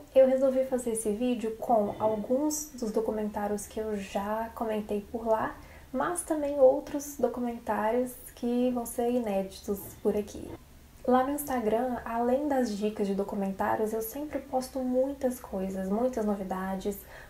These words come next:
muitas dicas legais. E eu vejo que muita gente que me segue aqui no canal no YouTube não me segue lá no Instagram. Mas muitos dos, dos,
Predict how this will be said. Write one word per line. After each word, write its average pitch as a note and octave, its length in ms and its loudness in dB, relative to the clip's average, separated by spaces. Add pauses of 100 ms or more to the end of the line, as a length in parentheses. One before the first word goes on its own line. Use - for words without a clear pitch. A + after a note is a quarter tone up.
muitas B3+ 380 -2
dicas A3 300 -4
legais. F#3+ 580 -2 (460)
E B3 80 6
eu C4 140 10
vejo B3+ 260 6
que B3+ 160 -8
muita D#4+ 420 2
gente C4 440 -2
que A#3+ 480 -2
me A3+ 180 -6
segue A3 380 0
aqui A3 320 -4
no C#4 240 0
canal A3 440 -2
no G#3+ 80 -2
YouTube A3 500 0
não A#3+ 180 -2
me E4+ 100 0
segue E4 340 2
lá C#4+ 220 0
no B3+ 60 0
Instagram. G#3+ 560 -4 (580)
Mas A#3+ 400 -2 (160)
muitos D4 400 4
dos, C4+ 320 -4
dos, A3 400 0